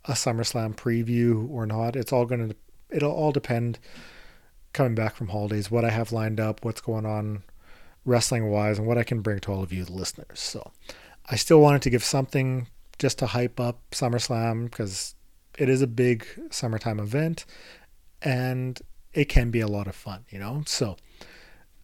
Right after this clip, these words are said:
I mean, the card is slowly playing out now, and I don't know where they're gonna go with some of the feuds leading up to it or matches, but you got a few of the main feuds already, and it'll be interesting to see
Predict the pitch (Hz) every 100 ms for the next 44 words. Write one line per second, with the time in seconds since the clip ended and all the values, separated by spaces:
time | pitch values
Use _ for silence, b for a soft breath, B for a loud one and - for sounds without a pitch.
0 | - - - - - - - 143 131 127
1 | 123 - 139 131 113 - - 127 131 131
2 | 131 127 123 117 B B - - - -
3 | - - - - - 131 123 117 113 113
4 | 113 135 185 - - - 123 110 107 107
5 | 110 104 - - - - 120 110 110 107
6 | 110 110 110 120 120 113 110 113 113 110
7 | 127 123 117 - 123 120 120 110 - 131
8 | 113 120 - 127 110 101 123 143 151 143
9 | - 104 95 - B B B B B B
10 | B B B B - 139 139 131 151 147
11 | 147 160 156 131 135 123 123 135 123 113
12 | 120 113 113 139 156 131 135 165 135 131
13 | 131 135 - 143 123 120 - 123 120 117